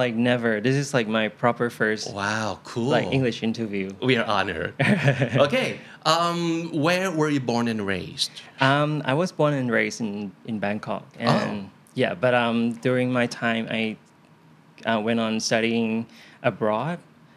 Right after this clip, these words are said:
Speaker 2: Okay.
Speaker 1: in America and Australia.
Speaker 2: At, at what age?
Speaker 1: I think I was sixteen.
Speaker 2: I see.
Speaker 1: So, um,
Speaker 2: Okay.
Speaker 1: a group of my friends, including me, we went on taking a test called, like, A F S.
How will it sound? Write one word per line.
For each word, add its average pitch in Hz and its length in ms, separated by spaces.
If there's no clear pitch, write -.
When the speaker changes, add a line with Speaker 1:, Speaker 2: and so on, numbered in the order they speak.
Speaker 2:
Okay. 113 160
Speaker 1:
in 117 160
America 120 420
and 107 220
Australia. 101 600
Speaker 2:
At, - 160
at 135 80
what 117 180
age? - 480
Speaker 1:
I 135 40
think 156 180
I 180 40
was 127 220
sixteen. 139 1300
Speaker 2:
I 120 100
see. 165 360
Speaker 1:
So, - 280
um, 113 480
Speaker 2:
Okay. 120 80
Speaker 1:
a - 20
group 147 240
of 147 140
my 120 160
friends, 110 480
including 117 460
me, 107 160
we 107 180
went 107 240
on 104 280
taking 107 300
a 101 40
test 104 420
called, 101 320
like, 107 260
A 117 140
F 113 140
S. 127 460